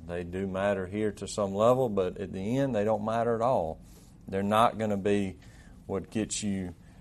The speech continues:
And I, I, I read this as the day of judge-, judgment, the day of wrath. In the end,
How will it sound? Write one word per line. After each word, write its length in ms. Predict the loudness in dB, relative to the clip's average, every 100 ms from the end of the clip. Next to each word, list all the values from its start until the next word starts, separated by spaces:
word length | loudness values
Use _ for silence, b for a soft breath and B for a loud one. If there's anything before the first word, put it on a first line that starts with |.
| -6
And 100 | -2
I, 160 | -2 -2 2
I, 180 | 4
I 200 | 6 8
read 280 | 6 6 2
this 240 | 0 -2 -4
as 120 | -6
the 80 | -2
day 180 | 0
of 100 | 0
judge-, 240 | 0 -2 -4 -10 -10
judgment, 540 | 0 4 4 2 -6 -8
the 60 |
day 200 | -2 0
of 140 | 0 0
wrath. 540 | 2 4 2 0 -4
In 140 | -8 -8
the 340 | -6 -4 -2
end, 320 | -2 -4 -8